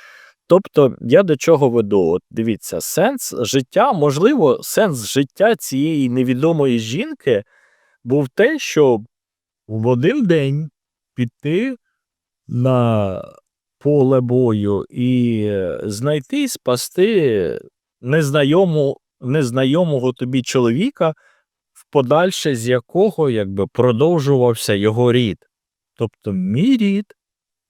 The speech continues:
Середівський, в принципі, залежав від зовсім випадкової жінки, від зовсім випадкового є-, її вчинку, який, можливо, вона навіть,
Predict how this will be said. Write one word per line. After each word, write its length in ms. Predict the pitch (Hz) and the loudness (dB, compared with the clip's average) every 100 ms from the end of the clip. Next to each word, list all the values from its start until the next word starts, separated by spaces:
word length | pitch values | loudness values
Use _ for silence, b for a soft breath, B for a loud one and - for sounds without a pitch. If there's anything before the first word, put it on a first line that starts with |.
| - | -10
Середівський, 880 | - 170 180 156 180 170 - 165 | -2 0 0 -2 -6 -8 -10 -8
в 60 | 151 - | -8 -6
принципі, 600 | 135 165 233 - 165 - 127 | -2 0 -2 -4 -6 -2 0
залежав 800 | 117 123 165 202 156 131 120 | 2 4 4 2 0 0 -2
від 200 | 120 156 170 _ _ _ _ _ _ _ | -4 -4 -6 _ _ _ _ _ _ _
зовсім 540 | 101 95 196 - 147 101 | -6 -2 -2 0 -2 0
випадкової 840 | 120 - 131 - - 151 139 120 | 0 0 -2 -4 -4 -2 0 0
жінки, 500 | 98 95 143 147 - | 0 -2 -4 -4 -4
від 200 | 104 101 | -4 -6
зовсім 560 | 101 135 170 - 139 104 | 0 2 2 -2 -2 0
випадкового 880 | 127 - 127 - 151 151 139 110 117 | 0 2 -2 -2 0 2 0 0 0
є-, 240 | 113 117 | 0 -2
її 600 | 113 107 110 117 113 139 | -2 -6 -6 -4 -4 -4
вчинку, 600 | 127 - 117 123 131 104 | -4 -6 -4 -4 -4 -4
який, 320 | 101 - 165 | -4 -2 -4
можливо, 640 | 139 139 117 131 170 147 107 | 0 0 0 0 2 2 2
вона 340 | 98 113 131 | 0 0 -2
навіть, 520 | 127 120 113 107 - | 0 -2 -2 -4 -8